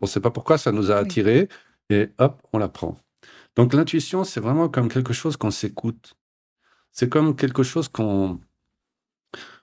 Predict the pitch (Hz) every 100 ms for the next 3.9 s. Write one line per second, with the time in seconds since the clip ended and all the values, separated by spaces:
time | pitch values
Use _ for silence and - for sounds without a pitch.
0 | _ 123 123 131 127 139 127 120 113 117
1 | 131 117 104 101 104 104 101 98 120 127
2 | - 98 98 98 92 95 87 87 - 98
3 | 101 87 - 110 135 127 98 92